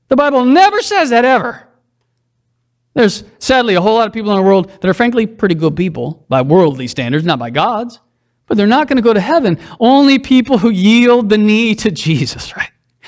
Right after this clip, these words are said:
And surrender their life to the King and are washed and cleansed, they will go to heaven forever and ever.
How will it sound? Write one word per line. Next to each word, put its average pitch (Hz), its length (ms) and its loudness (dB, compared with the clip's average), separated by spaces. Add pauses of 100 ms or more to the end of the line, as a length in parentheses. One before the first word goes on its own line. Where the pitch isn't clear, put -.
(180)
And 202 100 2
surrender 240 440 2
their 277 140 2
life 214 240 -2
to 190 100 -12
the 180 80 -2
King 131 440 -6 (680)
and 156 100 0
are 156 40 2
washed 160 300 0
and 208 120 -6
cleansed, 131 340 -4
they 196 500 2
will 147 120 -2
go 139 160 2
to 131 60 -2
heaven 127 340 -2
forever 131 400 0
and 123 80 -4
ever. 113 320 -8